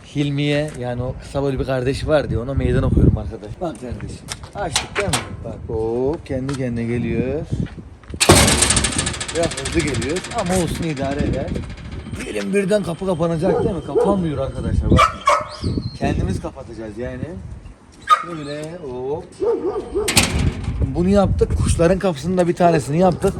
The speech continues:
Sadece bir tanesi kaldı. Onu da beraber yapacağız. Şöyle matkap alalım. Şunu da alalım.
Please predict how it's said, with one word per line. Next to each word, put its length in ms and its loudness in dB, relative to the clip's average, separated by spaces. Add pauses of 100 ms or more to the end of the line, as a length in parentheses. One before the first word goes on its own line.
Sadece 260 6
bir 80 2
tanesi 360 2
kaldı. 420 -2 (400)
Onu 160 2
da 120 4
beraber 340 8
yapacağız. 460 0 (100)
Şöyle 180 -2
matkap 420 0
alalım. 340 -2 (260)
Şunu 180 -10
da 60 -4
alalım. 280 -6